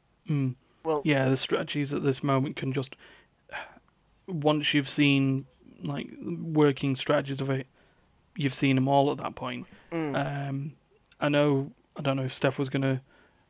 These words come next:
Speaker 1: sort of say this as well, but the, I mean, they have had their teaser that they are introducing characters into it, starting with Twisted Fate for Teamfight Tactics.
Speaker 2: But they're also bringing a Flaming Amumu.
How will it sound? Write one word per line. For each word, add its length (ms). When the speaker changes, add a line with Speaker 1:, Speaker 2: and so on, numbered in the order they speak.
Speaker 1:
sort 140
of 40
say 160
this 180
as 100
well, 200
but 200
the, 360
I 20
mean, 220
they 140
have 240
had 180
their 120
teaser 540
that 100
they 120
are 200
introducing 800
characters 460
into 300
it, 200
starting 400
with 260
Twisted 420
Fate 340
for 120
Teamfight 400
Tactics. 640
Speaker 2:
But 180
they're 80
also 360
bringing 440
a 160
Flaming 540
Amumu. 360